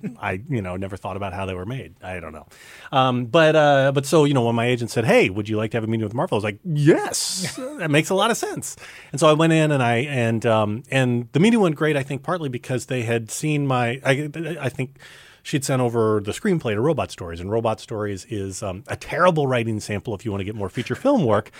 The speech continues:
Speaker 2: because it's an anthology picture. It's four stories, and feature films aren't made that way. You know, I mean, the vast majority of feature films are a single story, and there's kind of, like, a, a,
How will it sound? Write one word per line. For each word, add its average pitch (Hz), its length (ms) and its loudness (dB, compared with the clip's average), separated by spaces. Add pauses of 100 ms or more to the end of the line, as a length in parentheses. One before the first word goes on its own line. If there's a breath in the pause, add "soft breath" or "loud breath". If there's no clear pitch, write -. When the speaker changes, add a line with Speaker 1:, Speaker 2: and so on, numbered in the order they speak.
(160 loud breath)
Speaker 2:
because 135 260 -2
it's 127 160 -6
an 131 80 -2
anthology 131 540 0
picture. - 340 -12
It's 85 100 -14
four 127 360 -2
stories, 135 580 -8 (360 loud breath)
and 113 300 -2 (680)
feature 117 260 -6
films 110 200 2
aren't 127 120 2
made 196 160 4
that 80 160 -4
way. 76 180 -12
You 90 120 -8
know, 87 100 -6
I 90 60 -4
mean, 92 160 -4
the 107 260 -4
vast 110 280 2
majority 98 260 -2
of - 60 -12
feature - 180 -12
films 95 200 -8
are 101 60 -6
a 95 60 -6
single 90 260 -10
story, 90 380 -10
and 90 100 -8
there's 82 140 -10
kind 92 180 -8
of, 87 80 -10
like, 87 220 -6
a, 90 100 -2 (880 loud breath)
a, 104 340 -6